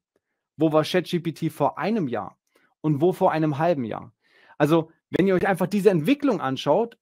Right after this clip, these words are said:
ist das meiner Meinung nach etwas, wo man nicht wegschauen sollte. Denn es wird, und das hatten wir auch heute schon,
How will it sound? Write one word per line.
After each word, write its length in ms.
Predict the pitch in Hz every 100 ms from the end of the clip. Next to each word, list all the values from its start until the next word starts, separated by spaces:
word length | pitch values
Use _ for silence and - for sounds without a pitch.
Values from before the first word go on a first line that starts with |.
| -
ist 180 | -
das 160 | 233 -
meiner 280 | 180 202 185
Meinung 360 | 165 165 170
nach 240 | 151 143 -
etwas, 580 | - - - 160 202 -
wo 100 | 143
man 280 | 156 147 147
nicht 320 | 214 - -
wegschauen 840 | 127 180 233 - - - 214 160 127
sollte. 580 | 113 127 110 101 110 110 _ _ _ -
Denn 160 | 147
es 300 | 160 151 131
wird, 320 | 190 214 233 156
und 80 |
das 160 | 135 -
hatten 220 | 226 220
wir 100 | 170
auch 120 | 156
heute 240 | 151 208 190
schon, 360 | - 180 240